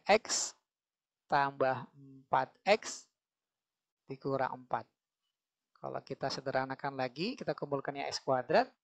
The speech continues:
Nah, koefisiennya P dikurang satu. X kuadrat yang koefisiennya X, empat dikurang P, min empat. Nah, seperti ini. Ya, kita cocokkan dengan ruas kiri.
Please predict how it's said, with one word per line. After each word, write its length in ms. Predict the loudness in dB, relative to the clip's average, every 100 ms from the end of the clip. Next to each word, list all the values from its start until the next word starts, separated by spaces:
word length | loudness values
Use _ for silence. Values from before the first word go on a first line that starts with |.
| _ _ _ _ _ _ _ _ _
Nah, 160 | -16 -10
koefisiennya 480 | -6 -4 -2 -2 -2
P 400 | 2 8 8 6
dikurang 320 | 4 4 4
satu. 640 | 2 0 2 0 0 -4 -12 _ _ _ _ _ _ _ _ _ _ _ _ _
X 240 | -14 -8
kuadrat 400 | 0 0 2 2 2
yang 80 | 0
koefisiennya 640 | -2 -2 -2 -4 -6 -4
X, 400 | 2 2 2 -8 -10 _ _ -20
empat 400 | 0 4 4 4
dikurang 560 | -10 -6 -6 -8 -4
P, 320 | 4 4 4 -4 _ _ _ _ _ _ _ _ _ _ _ _ _ _ _ _ _ _ _ _
min 240 | -10 -10 -4
empat. 240 | -4 -4 _ _ _ _ _ _
Nah, 180 | -8 -8
seperti 380 | -6 -6 -6 -8
ini. 140 | -14 -18 _ _ _ _ _ -4
Ya, 160 | -2 -2
kita 480 | -4 4 6 6 2 -2
cocokkan 480 | 2 2 6 6 6
dengan 240 | 2 8
ruas 240 | 10 10
kiri. 560 | 8 4 6 4 2 -4